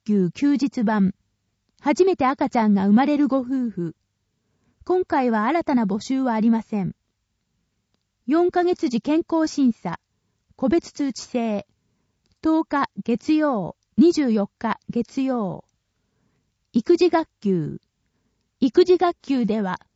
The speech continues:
お口の健康と発達、育児についてお話をします。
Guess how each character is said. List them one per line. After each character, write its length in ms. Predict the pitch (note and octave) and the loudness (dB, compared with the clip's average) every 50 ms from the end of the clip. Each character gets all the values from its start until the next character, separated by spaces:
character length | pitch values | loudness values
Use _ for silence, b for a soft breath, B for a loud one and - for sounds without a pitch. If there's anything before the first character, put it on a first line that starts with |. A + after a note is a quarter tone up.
| _ _ _ | _ _ _
お 100 | - B3+ | -6 -6
口 240 | - - - - F4 | -6 -6 -4 -2 0
の 140 | F4+ E4+ E4+ | 0 0 0
健 220 | - E4+ E4 E4 D#4+ | 0 0 0 0 0
康 240 | - D#4 D#4 D4+ D4 | 0 -2 -4 -4 -4
と 280 | - - C#4 C4 - _ _ _ _ _ _ | -4 -4 -6 -6 -6 _ _ _ _ _ _
発 260 | - - B3+ A#3 _ - | -10 -8 -8 -8 _ -4
達、 360 | - E4 - - D4 D4+ - - | -4 -4 -2 -2 -4 -6 -4 -2
育 260 | - F#4+ - G4 F4+ | -2 0 2 2 2
児 80 | - D4 | 4 4
に 140 | C4+ C4 - | 2 2 2
つ 120 | - D4+ | 0 -2
い 100 | D4 C4 | -4 -4
て 120 | - - G#3 | -4 -4 -4
お 120 | G3+ G#3 | -4 -4
話 400 | - C4 C4 C#4 C4 - - B3+ | -2 0 0 0 0 -2 -4 -6
を 80 | B3+ A#3+ | -6 -4
し 140 | - - A3+ | 0 0 0
ま 160 | A3+ A3+ A3+ | 0 0 -2
す。 140 | _ _ | _ _